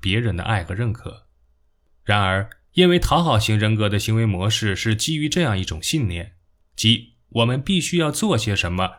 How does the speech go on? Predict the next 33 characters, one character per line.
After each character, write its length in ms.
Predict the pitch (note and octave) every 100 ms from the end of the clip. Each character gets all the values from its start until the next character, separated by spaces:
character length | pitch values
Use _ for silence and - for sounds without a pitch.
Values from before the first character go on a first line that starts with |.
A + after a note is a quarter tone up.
| -
才 160 | B2
能 160 | B2 C3
得 160 | G2+
到 140 | G2 F#2+
别 180 | G2+ F#2
人 160 | F#2
的 80 | E2+
爱， 300 | F#2 G#2 - _ _ _ _ _ _ -
实 180 | - D3+
际 120 | D3+
上， 340 | B2+ G2+ - _
我 140 | - A2+
们 160 | B2+
本 240 | C#3+ G2 F#2
真 180 | E3 E3
的 100 | D3+
样 300 | F3 D3+ F#2+
子 320 | - - - _ _ _
终 260 | - D3 D#3+
究 200 | D3+ D3+
还 340 | A2+ - F#2
是 380 | A#2+ - F#2 E2 - _
没 220 | - F#2
有 120 | G#2+ E2
被 180 | F2
别 180 | E2 F2+
人 200 | F2 E2+
接 260 | E2+ B2+ B2+
纳 280 | A#2+ E2 - -
和 160 | - E2+
认 200 | F2+ F2+
可 260 | - -
的。 240 | - -